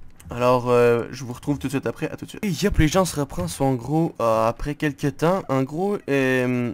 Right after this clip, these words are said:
j'ai été juste écouter un film, les amis. Euh, et puis, j'ai décidé de revenir jouer. Je suis resté A F K pendant tout le temps. So, il y a peut-être pas mal de trucs qui se sont passés.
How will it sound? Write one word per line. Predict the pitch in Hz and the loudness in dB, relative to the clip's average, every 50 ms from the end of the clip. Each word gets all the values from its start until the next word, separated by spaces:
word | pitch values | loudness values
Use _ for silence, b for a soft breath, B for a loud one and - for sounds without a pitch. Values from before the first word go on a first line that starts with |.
| - - 117 | -6 -8 -6
j'ai | 120 | -6
été | 120 113 - | -6 -6 -6
juste | 120 110 120 117 127 | -6 -6 -4 -6 -6
écouter | 113 - - 127 | -8 -4 -2 -2
un | 113 | -2
film, | 110 - 120 117 | -2 -2 -4 -4
les | 117 110 110 | -2 -2 -2
amis. | 107 113 120 135 135 B B B B B B B B B - | -2 -2 -2 -4 -6 B B B B B B B B B -6
Euh, | - 110 110 110 110 110 | 0 2 4 4 4 2
et | 113 | 0
puis, | - - - - 117 113 117 113 | -4 -10 -18 -14 -12 -10 -10 -10
j'ai | 107 110 110 | -10 -8 -8
décidé | 117 120 127 143 | -6 -2 -2 -2
de | 131 139 | 0 0
revenir | 131 123 127 117 120 123 120 113 | 0 0 -2 0 0 -2 -2 -2
jouer. | 110 120 127 147 165 - | -2 -2 -2 -2 -2 -4
Je | - | -6
suis | - | -8
resté | 123 117 - - 143 | -8 -6 -2 0 0
A | 143 | 0
F | 135 - | 0 -2
K | - 147 | -6 -6
pendant | 139 - 131 123 117 | -2 0 0 0 0
tout | - - 135 | -4 -6 -4
le | 139 127 | -4 -4
temps. | - - 156 165 | -2 -4 -4 -4
So, | 160 - - 104 104 | -4 -8 -10 -10 -8
il | 104 101 | -8 -10
y | 104 | -12
a | |
peut-être | 85 - - 120 - - _ - | -12 -12 -14 -14 -14 -16 _ -10
pas | - 120 | -8 -6
mal | 120 123 | -6 -6
de | 120 | -8
trucs | 110 - 131 123 - | -10 -12 -14 -16 -16
qui | - | -20
se | - - | -20 -16
sont | - 110 104 | -16 -14 -12
passés. | - 107 110 - - 135 139 135 | -14 -14 -14 -14 -12 -12 -12 -12